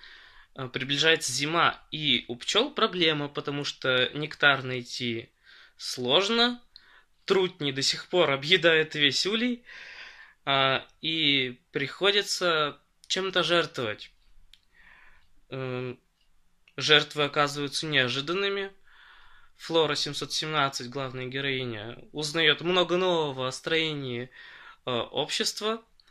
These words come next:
и в отличие от остальных пчёл вообще начинает в это вдумываться. То есть она как-то поднимается, да, над,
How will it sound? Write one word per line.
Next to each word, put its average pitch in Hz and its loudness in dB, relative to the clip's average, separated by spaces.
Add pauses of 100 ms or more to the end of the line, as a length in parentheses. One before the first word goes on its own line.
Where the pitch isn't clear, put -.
(360)
и 135 4
в 139 -4
отличие 147 -4
от 131 -8
остальных 139 -4
пчёл 165 -2
вообще 143 -2
начинает 160 0
в 143 -6
это 151 -2
вдумываться. 139 -2 (880)
То 151 4
есть - 2 (400)
она 139 4
как-то - -8 (140)
поднимается, 170 2
да, 170 -2
над, 135 -4